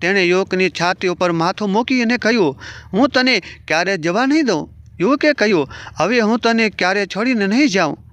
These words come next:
પણ તારા ગર્ભમાં જે રક્ષણ માટે મારે એકવાર ફરી પોતાના દિવ્ય સ્વરૂપમાં જવું પડશે. હું ત્યારે પાછો આવીશ જ્યારે તારા અને તારા ગર્ભના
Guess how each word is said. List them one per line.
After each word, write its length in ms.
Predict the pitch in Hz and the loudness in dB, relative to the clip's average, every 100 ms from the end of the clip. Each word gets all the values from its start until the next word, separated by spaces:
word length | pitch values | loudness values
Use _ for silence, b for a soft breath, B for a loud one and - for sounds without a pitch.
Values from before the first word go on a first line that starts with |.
| - - | -16 -2
પણ 180 | 175 | 0
તારા 280 | 156 180 180 | 2 0 2
ગર્ભમાં 580 | 151 170 175 190 185 156 B B B | 0 0 0 0 0 -2 B B B
જે 140 | 185 254 | -2 2
રક્ષણ 380 | 180 160 254 285 | 2 0 0 2
માટે 320 | 226 214 226 | 2 0 0
મારે 300 | 202 208 220 | 2 2 0
એકવાર 540 | - 214 - 226 220 B B - | 0 -2 0 0 0 B B -4
ફરી 180 | 220 302 | 0 0
પોતાના 460 | 214 214 220 208 | 2 2 2 0
દિવ્ય 420 | 202 165 196 262 285 | -2 0 0 2 2
સ્વરૂપમાં 520 | 196 190 208 233 226 | 2 0 0 0 0
જવું 280 | 190 294 311 | 2 0 2
પડશે. 480 | 190 175 165 147 - - - - | 0 0 0 -2 -6 -18 -20 -6
હું 160 | 170 240 | 0 0
ત્યારે 280 | 208 208 233 | 2 2 0
પાછો 380 | - 196 214 269 | 0 -2 0 0
આવીશ 360 | 247 285 - B B B - | 0 -2 -4 B B B -6
જ્યારે 340 | 147 226 240 | 0 2 0
તારા 420 | 214 185 233 226 - | 0 0 2 -2 -4
અને 220 | - 240 262 | -4 -2 0
તારા 300 | 185 180 175 | 0 0 0
ગર્ભના 600 | 160 190 190 180 185 | -2 -2 -2 2 0